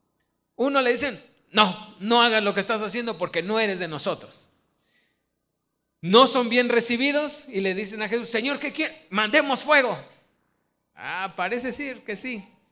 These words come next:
Estos dos, Jacobo y Juan, sí son de carácter fuerte. Yo creo que por eso les pusieron el título,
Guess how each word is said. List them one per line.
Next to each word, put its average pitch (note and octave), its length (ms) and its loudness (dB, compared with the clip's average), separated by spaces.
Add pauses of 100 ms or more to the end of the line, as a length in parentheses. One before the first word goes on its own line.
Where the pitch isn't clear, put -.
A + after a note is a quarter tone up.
(340)
Estos G#3 400 -6
dos, C#3 260 -6
Jacobo G#3 440 -6
y G#3 40 -2
Juan, A#3 400 -4 (840)
sí G3 300 0
son F3+ 380 -4 (140)
de D3+ 220 -2
carácter C3+ 580 -6
fuerte. - 480 -12 (380)
Yo B3 280 -2
creo G#3+ 280 0
que G3 100 -2
por F#3+ 240 -2
eso D#4+ 420 -2 (840)
les D#3+ 180 -2
pusieron F3+ 460 -4
el D3 100 -6
título, F#3 520 -6